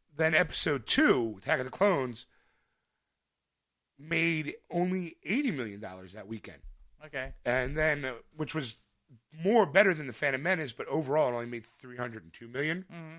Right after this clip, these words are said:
Speaker 1: So it actually falls in number five on the list. Sorry. Top, here's, here is,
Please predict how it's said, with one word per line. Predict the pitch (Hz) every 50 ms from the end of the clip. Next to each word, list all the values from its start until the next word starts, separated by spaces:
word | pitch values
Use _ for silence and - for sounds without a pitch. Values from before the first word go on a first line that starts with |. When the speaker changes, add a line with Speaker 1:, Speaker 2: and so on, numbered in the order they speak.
| 165 156 _
Speaker 1:
So | - - 135 127 120 117
it | 117 117 117 113 - -
actually | 127 113 - - - 101
falls | - 117 107 107 101
in | 101
number | 101 95 87
five | - - 95 95 101
on | 110
the | 113
list. | 123 139 135 - - _ _ _ _ _ _ _ _ _ _ _
Sorry. | _ - 117 98 90 - _ _ -
Top, | - 220 247 226 - _ _ - - 131
here's, | 208 220 190 - -
here | - 233 240 202
is, | 175 151 127